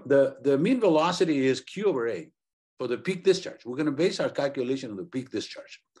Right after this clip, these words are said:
So it's two point five meters per second. The wave celerity is C equal beta V. That's four, because is, is, is, the beta is one point six times two point five is four, four meters per second.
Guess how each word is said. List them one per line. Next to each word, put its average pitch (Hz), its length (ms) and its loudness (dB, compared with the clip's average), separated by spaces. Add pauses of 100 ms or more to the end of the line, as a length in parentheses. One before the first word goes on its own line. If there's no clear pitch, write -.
(260)
So 113 120 -4
it's 104 120 -2
two 160 140 6
point 143 240 4
five 120 220 -2
meters 113 260 -2
per - 120 -10
second. - 360 -14 (580)
The 131 80 4
wave 170 220 6
celerity 160 500 4
is 117 160 -2
C 151 180 4
equal 147 240 0
beta 135 380 0
V. 113 400 -2 (720)
That's 120 220 -6
four, 107 520 0
because 101 340 -8
is, 92 240 -8
is, 98 340 -12
is, 87 300 -12 (640)
the 98 100 -6
beta 123 260 4
is 98 300 0
one 98 200 -10
point 107 160 -4
six 170 280 0
times 98 260 -6
two 117 140 -6
point 101 200 -4
five 143 280 -2
is 98 220 -6 (120)
four, - 360 -4 (840)
four 131 220 4
meters 127 300 2
per - 120 -10
second. - 340 -10